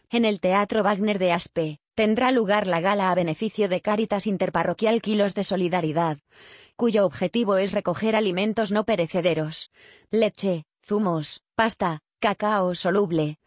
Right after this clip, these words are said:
azúcar, atún, aceite, destinados a los más desfavorecidos de la localidad. La entrada es libre hasta completar aforo, y se puede contribuir tanto en el interior del teatro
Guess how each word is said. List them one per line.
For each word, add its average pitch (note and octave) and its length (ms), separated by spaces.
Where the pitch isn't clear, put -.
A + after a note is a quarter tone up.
azúcar, F#3+ 640
atún, F#3+ 500
aceite, F#3 640
destinados A3+ 720
a - 80
los F3+ 160
más G#3 200
desfavorecidos G3 840
de G3 80
la F#3 100
localidad. D#3+ 560
La A3+ 220
entrada A3 540
es G#3+ 160
libre G#3 320
hasta G3 240
completar F#3+ 560
aforo, D#3+ 480
y A#3+ 120
se G#3+ 160
puede B3+ 240
contribuir G3 640
tanto A3 380
en F#3 100
el F3 140
interior F3+ 460
del G3 180
teatro E3 560